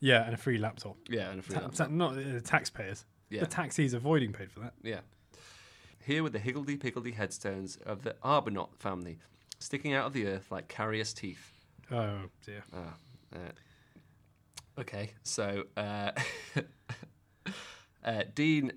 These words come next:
Speaker 2: now, uh, says, "Fuck off," and then follows it with a racial slur that, uh, at one point would not have looked out of place on, uh, on an old school marmalade packet, if you, uh, <laughs>
Speaker 1: Ah.
Speaker 2: if you catch my drift. Um,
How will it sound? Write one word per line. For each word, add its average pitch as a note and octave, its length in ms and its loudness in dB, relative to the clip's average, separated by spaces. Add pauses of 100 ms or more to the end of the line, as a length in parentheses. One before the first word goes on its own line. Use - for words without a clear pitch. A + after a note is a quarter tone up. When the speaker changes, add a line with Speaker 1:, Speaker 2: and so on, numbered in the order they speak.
Speaker 2:
now, A#2 460 2 (240)
uh, G2+ 360 2
says, G#2 320 0
"Fuck - 320 4
off," F#2 280 0
and A2 160 -4
then G2+ 120 -4
follows G#2 300 -2
it G2+ 180 -2
with G#2 140 -4
a G2+ 40 -4
racial G2+ 360 -4
slur G2+ 400 -6 (440)
that, F#2+ 340 -2
uh, F#2+ 400 -4 (320)
at B2 120 4
one D#3+ 260 6
point G#2+ 380 -2 (180)
would A2 260 -2
not B2 160 4
have A2+ 80 2
looked A2 200 0
out G#2 120 2
of - 100 -2
place G2+ 320 -4
on, G2+ 200 -4
uh, F#2+ 220 -4 (100)
on G#2 140 -2
an G#2 80 -2
old A2 160 2
school G#2+ 200 -2
marmalade G2 500 -2
packet, E2+ 380 -10 (140)
if - 200 -12
you, F2+ 260 -6
uh, E2+ 160 -6 (240)
<laughs> - 240 -14
Speaker 1:
Ah. C3 160 -4 (300)
Speaker 2:
if A2 100 -6
you A2+ 80 -2
catch A2 280 0
my F#2+ 100 -6
drift. E2+ 340 -8 (500)
Um, G#2+ 480 2